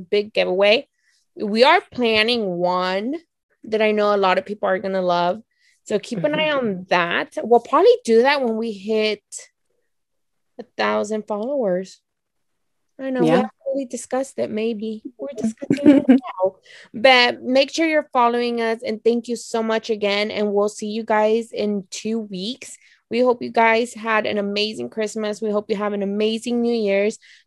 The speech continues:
Speaker 1: Don't forget the Harry Potter reunion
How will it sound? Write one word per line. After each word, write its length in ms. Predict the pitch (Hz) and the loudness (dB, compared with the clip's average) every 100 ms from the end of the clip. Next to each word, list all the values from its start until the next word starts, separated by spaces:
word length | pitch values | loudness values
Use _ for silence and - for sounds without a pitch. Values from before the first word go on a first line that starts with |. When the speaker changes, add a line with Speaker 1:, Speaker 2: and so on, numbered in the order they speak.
| _ | _
Speaker 1:
Don't 400 | 233 247 320 330 | 4 6 2 0
forget 680 | 359 370 277 254 208 220 233 427 _ - | 0 0 4 4 4 2 -2 -14 _ -10
the 120 | 220 | -10
Harry 400 | 202 220 208 233 | -8 -4 0 -2
Potter 880 | 247 - - 262 285 240 190 202 233 _ _ _ _ _ | -4 -14 -12 -6 -2 2 2 0 -2 _ _ _ _ _
reunion 640 | 233 214 196 208 214 220 | -6 -4 -4 -2 -2 -2